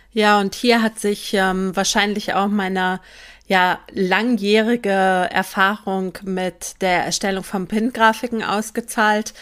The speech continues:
Inzwischen nutze ich Canva tatsächlich für alles, was mit Grafiken zu tun hat. Also ob das Grafiken für Blogartikel, Social-Media-Posts,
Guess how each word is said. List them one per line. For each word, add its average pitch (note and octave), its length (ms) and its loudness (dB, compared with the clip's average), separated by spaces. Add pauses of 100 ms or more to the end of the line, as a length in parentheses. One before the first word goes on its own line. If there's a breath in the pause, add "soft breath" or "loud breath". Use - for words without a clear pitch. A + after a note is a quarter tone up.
(280 loud breath)
Inzwischen C#4 840 0
nutze A#3 360 0
ich A3 140 -6
Canva A3+ 320 2
tatsächlich A3 560 -2
für - 180 -2
alles, G3 540 0
was F#3+ 240 -2
mit G3+ 160 -6
Grafiken F#3 480 -2
zu - 140 -10
tun F#3+ 320 -4
hat. F3+ 160 -6
Also F3+ 240 -2
ob F3+ 100 -2
das - 160 -8
Grafiken G#3+ 480 0
für G#3+ 160 -4
Blogartikel, G3 800 -4
Social-Media-Posts, G3+ 1300 -4